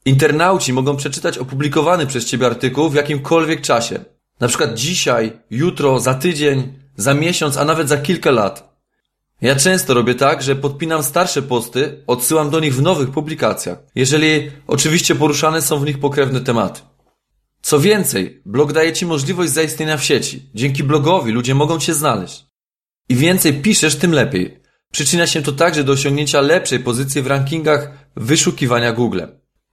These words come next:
Kolejną zaletą prowadzenia własnego bloga jest fakt, że nie musisz niczego doglądać i być na miejscu, aby zarabiać. Wystarczy regularnie pisać, czytać oraz umiejętnie kierować ruch na swoją stronę ekspercką bądź efektową.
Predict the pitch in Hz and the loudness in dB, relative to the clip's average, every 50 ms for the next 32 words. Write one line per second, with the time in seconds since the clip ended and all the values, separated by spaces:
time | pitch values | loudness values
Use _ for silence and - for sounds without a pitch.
0 | _ _ _ _ _ _ _ _ - 139 143 180 220 233 226 202 156 170 170 202 | _ _ _ _ _ _ _ _ 0 2 2 4 4 4 4 2 2 4 2 2
1 | 226 226 175 147 135 135 135 131 139 135 156 160 160 147 147 139 - 165 147 151 | 2 2 0 -2 0 0 0 0 0 0 0 -2 0 -2 -2 -2 -2 -2 0 0
2 | 135 147 185 196 175 139 131 131 131 - - 135 117 123 170 - - - - - | 2 2 2 4 4 4 4 2 0 0 0 0 0 0 0 -2 -8 -20 -18 -12
3 | 104 - 123 131 135 147 147 175 196 - - 175 135 151 147 139 - 170 160 151 | -8 -4 -2 0 0 0 0 -2 -2 -2 -2 -4 -4 -4 -4 0 0 2 2 4
4 | 139 135 127 135 143 156 160 170 160 - - - 143 127 - - 180 185 170 147 | 2 2 2 2 0 2 2 0 0 -2 0 -2 0 0 2 2 2 2 2 0
5 | 151 143 147 151 156 143 139 - - 160 175 180 - - _ _ _ _ - 113 | 0 0 0 0 -2 -2 -4 -2 0 0 -2 -2 -6 -14 _ _ _ _ -4 -2
6 | 127 135 151 135 165 160 139 113 95 87 87 - - - _ _ _ - 127 139 | 0 2 2 2 2 2 2 2 0 -2 -8 -10 -14 -20 _ _ _ -4 -2 0
7 | 135 180 170 175 - 175 160 160 151 160 160 160 156 160 156 139 139 180 190 - | 2 2 0 2 2 2 2 2 2 2 2 2 0 0 -4 -4 -2 -2 -2 0
8 | - 120 98 - - - 160 139 135 160 190 185 - - - 127 135 131 135 - | 0 -2 -2 -2 -4 -4 -4 0 0 0 0 -2 -4 -2 0 2 2 2 2 2
9 | 143 135 143 165 180 - - 156 131 147 147 135 135 131 117 131 151 165 151 143 | 2 2 4 2 2 0 -2 -4 -2 -2 0 0 2 2 2 2 2 0 0 0
10 | 131 139 - 147 143 135 135 135 135 135 135 131 135 - - 135 131 135 - - | -2 -2 0 -2 -2 -2 -2 0 0 2 2 2 0 0 0 0 0 0 0 0
11 | 131 127 123 123 - - - _ - 104 117 143 156 160 - - 143 131 139 135 | 0 0 0 -4 -8 -16 -20 _ -6 -2 2 2 2 0 0 -2 -2 0 0 0
12 | 135 135 135 120 98 92 87 82 - | 0 0 0 0 0 -2 -6 -8 -10